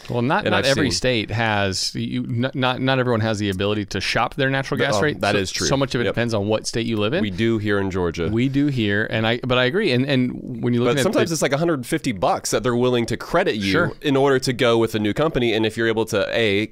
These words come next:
Speaker 2: get that cost covered, and then B, go with a company who has a much lower rate, well, it would make a lot of sense to go ahead and make that move.
Speaker 1: Yeah, I agree. And, and of course, energy is getting more expensive.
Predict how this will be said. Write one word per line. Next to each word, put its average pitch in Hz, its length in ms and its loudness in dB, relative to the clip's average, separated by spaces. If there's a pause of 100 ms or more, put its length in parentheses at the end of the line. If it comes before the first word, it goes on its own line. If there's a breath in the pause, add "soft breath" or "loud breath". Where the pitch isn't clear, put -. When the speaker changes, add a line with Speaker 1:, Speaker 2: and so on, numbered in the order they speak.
(140)
Speaker 2:
get 120 180 -2
that 113 160 0
cost 98 300 -2
covered, 95 320 0
and 104 120 0
then 101 140 -2
B, 139 240 -2
go 110 220 2
with 107 180 0
a 98 60 -4
company 107 240 -4
who 98 300 0
has 95 320 -2
a 95 40 -2
much 98 220 -2
lower 90 220 0
rate, 135 300 -2
well, 107 180 2
it - 20 4
would 117 140 2
make 120 100 2
a 127 60 2
lot 123 140 4
of 113 40 -2
sense 208 220 2
to 101 80 -6
go 98 80 2
ahead 110 180 0
and 107 220 -6
make 120 160 -2
that 131 100 0
move. 143 320 -4
Speaker 1:
Yeah, 95 240 0
I 95 80 2
agree. 95 300 0
And, 110 340 0
and 117 100 -2
of 101 80 -4
course, 110 340 0
energy 110 440 0
is 107 160 0
getting 110 180 0
more 107 120 0
expensive. 104 640 -4